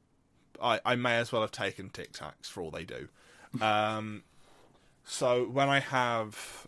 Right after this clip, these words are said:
so the thing is, so with cocodamol, you're not supposed to take it for more than three days in a row. Um, but the thing is,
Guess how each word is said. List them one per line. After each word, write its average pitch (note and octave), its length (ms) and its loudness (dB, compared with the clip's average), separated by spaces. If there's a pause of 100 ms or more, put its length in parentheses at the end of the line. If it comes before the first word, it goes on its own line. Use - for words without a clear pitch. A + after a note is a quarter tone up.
so A2 300 4
the A2+ 100 0
thing A#2+ 280 0
is, F2 440 -6
so G#2 420 -2
with G#2 280 -8
cocodamol, G2+ 520 -2
you're F#2+ 120 -10
not G#2+ 140 -4
supposed - 300 -2
to - 80 -2
take A2+ 140 0
it B2+ 80 -10
for - 80 -12
more G#2+ 140 -6
than G#2 120 -8
three G#2 280 -4
days G2+ 220 -2
in F#2+ 100 -8
a F#2 40 -4
row. D2 220 -4 (1700)
Um, G#2 920 0 (580)
but A2+ 160 -2
the A2+ 80 -4
thing A#2+ 240 -2
is, G#2+ 200 -2